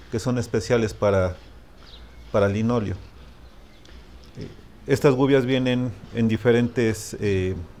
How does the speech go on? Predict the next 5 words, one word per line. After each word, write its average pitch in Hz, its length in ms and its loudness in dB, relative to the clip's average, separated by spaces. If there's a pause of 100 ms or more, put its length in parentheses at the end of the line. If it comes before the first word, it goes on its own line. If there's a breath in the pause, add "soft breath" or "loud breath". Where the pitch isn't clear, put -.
(140)
espesores 147 800 0 (1200 loud breath)
y 110 340 0
se 117 140 0
utilizan 127 680 0 (320)
dependiendo 110 880 2